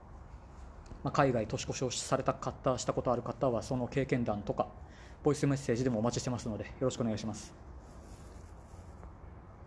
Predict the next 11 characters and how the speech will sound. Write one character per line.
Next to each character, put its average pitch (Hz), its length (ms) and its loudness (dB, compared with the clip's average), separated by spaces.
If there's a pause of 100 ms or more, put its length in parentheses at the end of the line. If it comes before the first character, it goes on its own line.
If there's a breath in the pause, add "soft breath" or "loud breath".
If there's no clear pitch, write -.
(1000)
さ - 200 0
あ、 - 60 -12
と 131 80 0
い - 0 -
う 113 40 -2
こ 98 140 -4
と 110 240 2
で、 127 560 6 (640)
今 135 120 2
回 110 100 4
は 98 120 -2